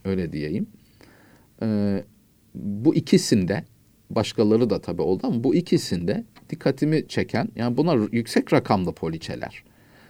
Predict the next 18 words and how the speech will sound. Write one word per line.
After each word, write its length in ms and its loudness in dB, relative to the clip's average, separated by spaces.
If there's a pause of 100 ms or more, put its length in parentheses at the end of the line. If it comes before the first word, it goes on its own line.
(400)
Ve, 320 4 (320)
e, 580 0 (120)
yüz 440 0
binden 420 2
ziyade 680 6
para 200 2
ödenmiş 540 2
olan 220 -8
poliçeler. 720 -12 (460)
Niye? 300 0 (160)
Firmalarda, 840 0
fabrikalarda 880 -2 (520)
belki 320 -6
iki 260 -4
yüzden 320 2
fazla 380 2
insan 280 2
çalışıyor. 760 -10